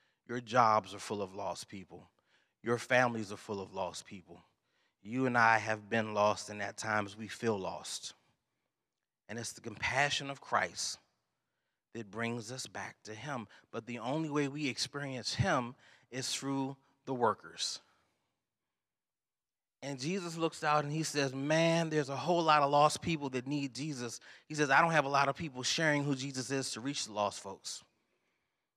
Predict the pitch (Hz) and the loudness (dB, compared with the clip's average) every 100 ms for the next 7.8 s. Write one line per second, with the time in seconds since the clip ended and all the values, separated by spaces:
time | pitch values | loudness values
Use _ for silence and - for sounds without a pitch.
0 | _ _ _ _ _ _ _ _ _ _ | _ _ _ _ _ _ _ _ _ _
1 | _ _ _ _ _ _ _ _ _ _ | _ _ _ _ _ _ _ _ _ _
2 | - 123 104 101 _ 101 107 110 107 101 | -14 -10 -10 -10 _ -10 -8 -4 -4 -6
3 | 107 107 95 90 98 101 95 90 - _ | -8 -8 -8 -10 -10 -6 -8 -10 -18 _
4 | _ _ _ _ _ _ _ _ _ _ | _ _ _ _ _ _ _ _ _ _
5 | _ _ _ _ _ _ _ _ _ 208 | _ _ _ _ _ _ _ _ _ -2
6 | 196 165 202 180 151 - 196 220 190 175 | 0 0 0 0 2 0 0 0 0 -4
7 | 196 208 175 156 147 156 139 | -2 -4 -2 -2 0 2 0